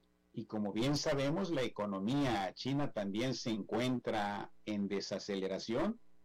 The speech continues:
por sus propios, ah, factores, eh, internos, básicamente.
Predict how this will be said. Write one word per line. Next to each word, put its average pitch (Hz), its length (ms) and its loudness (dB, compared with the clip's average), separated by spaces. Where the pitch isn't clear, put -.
por 247 140 2
sus 208 220 -2
propios, 196 640 2
ah, 127 240 4
factores, 131 880 0
eh, 98 180 -4
internos, 113 800 0
básicamente. 165 920 0